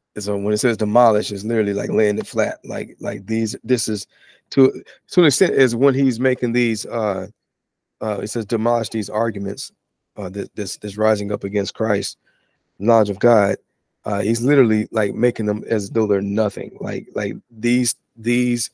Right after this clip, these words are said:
arguments that you are making have zero credibility. They, they are, they're, they're being demolished. Like they are literally, it's, well, there, there's no life left in them.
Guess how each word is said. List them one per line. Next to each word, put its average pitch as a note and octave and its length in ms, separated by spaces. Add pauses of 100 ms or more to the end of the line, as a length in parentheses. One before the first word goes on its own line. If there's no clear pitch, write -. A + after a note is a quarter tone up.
(400)
arguments C3 540
that - 140
you A#2 120
are G#2+ 60
making G#2+ 520 (640)
have G#2 320
zero A#2 720
credibility. G#2+ 800 (680)
They, G#2+ 260
they A2+ 160
are, A2 200
they're, A2 280
they're A2+ 160
being G#2+ 220
demolished. G#2 540
Like G#2+ 200
they A2 120
are G#2 60
literally, A2 480 (380)
it's, - 340
well, A2 160
there, A2+ 160
there's A2 200
no A#2 140
life A2 380
left G#2+ 280
in A2+ 200
them. - 140